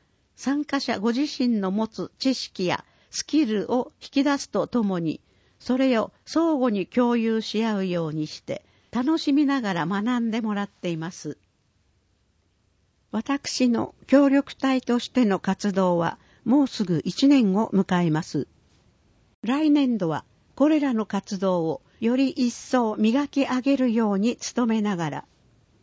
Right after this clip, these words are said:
より多くの方から、町の駅魚沼を憩いの場として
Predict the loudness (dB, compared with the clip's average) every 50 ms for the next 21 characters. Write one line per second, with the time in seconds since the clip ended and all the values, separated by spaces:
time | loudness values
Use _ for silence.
0 | _ _ -4 -2 0 0 0 0 0 -2 -2 -2 -2 -2 -2 -2 -2 -2 -2 -4
1 | -6 -6 -4 -6 -6 -4 -4 -6 -4 -6 -8 _ _ _ _ _ _ _ -6 -4
2 | -4 -2 0 0 2 2 2 0 -2 -2 -2 -2 -2 0 0 0 0 0 0 -2
3 | -2 -2 -2 -4 -4 -4 -4 -6 -6 -6 _ _ _ _ _ _ -8 -8 -6 -2
4 | 2 2 2 4 2 2 0 0 0 -2 -2 -2 -4 -4 -4 -6 -6 -4 -4 -4
5 | -4